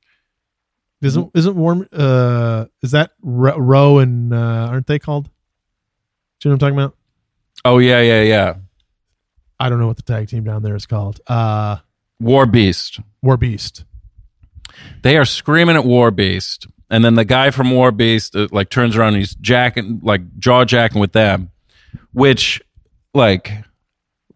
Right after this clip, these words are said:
Speaker 2: butane on the fire. <laughs> And the kids, they're fucking loving it. And he starts, like, shaking and scr-, and he's got his fucking dumb beer in his hand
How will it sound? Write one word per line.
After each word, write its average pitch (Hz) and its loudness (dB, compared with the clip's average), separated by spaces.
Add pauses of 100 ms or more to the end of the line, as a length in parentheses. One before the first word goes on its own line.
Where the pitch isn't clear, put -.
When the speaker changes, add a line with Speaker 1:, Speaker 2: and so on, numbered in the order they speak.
Speaker 2:
butane 139 2
on 104 2
the 101 0
fire. 120 -2
<laughs> - -14 (1000)
And 135 4
the 139 2
kids, 143 0
they're 127 2
fucking 147 0
loving 151 2
it. 123 -4
And 127 -2
he 151 2
starts, 151 -2
like, 123 0 (320)
shaking 127 0
and 156 0
scr-, - -4
and 170 2
he's 185 4
got 196 2
his 175 2 (100)
fucking 190 0
dumb 190 2
beer 170 2
in 131 0
his 123 -4
hand 135 2